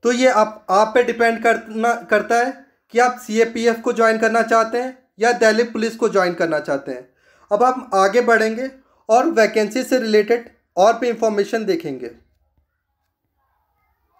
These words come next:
दिल्ली पुलिस में जो मेल की टोटल वैकेंसीज हैं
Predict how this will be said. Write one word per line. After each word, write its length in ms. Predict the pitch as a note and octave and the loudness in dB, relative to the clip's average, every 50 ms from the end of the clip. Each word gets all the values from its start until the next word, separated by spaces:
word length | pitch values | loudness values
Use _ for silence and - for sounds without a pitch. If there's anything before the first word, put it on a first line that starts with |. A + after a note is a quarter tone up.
| _ _ _ _ _ _ _ _ _ _ _ _ _ _ _ _ _ _ _ _ _ _ _ _ _ _ _ _ _ _ _ _ _ _ _ _ _ _ _ _ _ _ _ _ _ _ _ _ - _ _ _ _ _ _ - | _ _ _ _ _ _ _ _ _ _ _ _ _ _ _ _ _ _ _ _ _ _ _ _ _ _ _ _ _ _ _ _ _ _ _ _ _ _ _ _ _ _ _ _ _ _ _ _ -20 _ _ _ _ _ _ -4
दिल्ली 340 | D3+ D#3+ G3 G#3+ A#3 C4+ C4+ | 2 4 4 4 4 2 -2
पुलिस 320 | - C#4 B3+ B3+ - - | -2 -2 -4 -4 -2 -2
में 80 | C4 C4 | -4 -2
जो 140 | C4 C4 B3 G#3 | 0 0 0 0
मेल 240 | G#3+ G#3 G#3+ A3+ A#3 | 2 2 2 2 2
की 140 | A#3 C4+ B3+ | 0 -4 -2
टोटल 380 | - A3 G#3 G3+ G#3 B3 B3 | 2 2 2 4 4 2 2
वैकेंसीज 680 | G#3 A#3 A3 A3+ A#3 A3+ A3 A3 A3 A#3+ A#3 A#3 A#3 | 4 2 0 2 0 -2 -2 -2 -6 -8 -6 -4 -2
हैं 140 | A#3+ B3 B3+ | -2 -2 -4